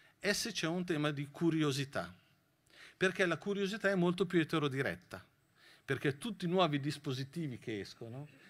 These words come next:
diventano elementi che stimolano ulteriormente la curiosità. E quindi il rischio qual è? Che anche quei dispositivi che erano stati indicati come strumento che avrebbero aiutato a smettere di fumare,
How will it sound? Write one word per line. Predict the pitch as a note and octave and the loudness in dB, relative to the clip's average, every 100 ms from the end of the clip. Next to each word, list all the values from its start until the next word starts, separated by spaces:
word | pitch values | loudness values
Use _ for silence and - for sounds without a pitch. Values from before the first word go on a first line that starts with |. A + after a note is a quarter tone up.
| - | -4
diventano | C#3 D#3+ F#3 F#3 F3 | 0 2 2 2 4
elementi | D3+ F3 G3+ F#3+ | 4 2 0 -2
che | D#3+ | -2
stimolano | D3 - G3+ G#3+ G#3+ G3 | -2 -2 -2 0 2 4
ulteriormente | F#3 F3 G#3+ D#3+ D#3+ F3 C#3 B2 | 4 4 4 4 4 4 2 0
la | G#2 | -4
curiosità. | - G2 F#2+ F2+ F2 E2 E2+ _ _ - - - | -4 -6 -4 -8 -10 -14 -14 _ _ -20 -20 -4
E | D#3+ | -2
quindi | D#3 A3 D3+ | 0 2 2
il | G#3 | 4
rischio | G#3+ A3+ - F3+ | 2 0 0 0
qual | F3+ E3 | 4 6
è? | C3 G#2+ - - - _ | 6 2 -8 -20 -20 _
Che | - | 0
anche | F3 A3+ | 2 2
quei | F3 F#3 | 4 4
dispositivi | E3+ F3+ D3+ D3+ G3+ E3+ A#2 | 2 -2 -2 -2 -4 -6 -4
che | C3 | -4
erano | A#2+ A2+ | -4 -6
stati | - D3+ C#3+ A#2+ A2 - _ _ _ _ _ _ - B2 | -2 -2 -2 -8 -10 -16 _ _ _ _ _ _ -14 -10
indicati | A2+ G#2 F#3+ - A2 | -8 -4 -2 -2 -6
come | A2 | -8
strumento | G2+ A2 A2 E3+ C3 A#2 | -6 -6 -2 -2 -2 -8
che | A2 | -8
avrebbero | G#2 B2 B2+ A2+ | 0 0 2 0
aiutato | A2 G2 C3 C3+ A2+ | -2 2 4 4 0
a | |
smettere | A#2 C#3+ C#3 G2+ | -2 -2 -2 -8
di | G2 | -8
fumare, | - C3+ G#2 F2+ D3 | -4 0 0 0 -6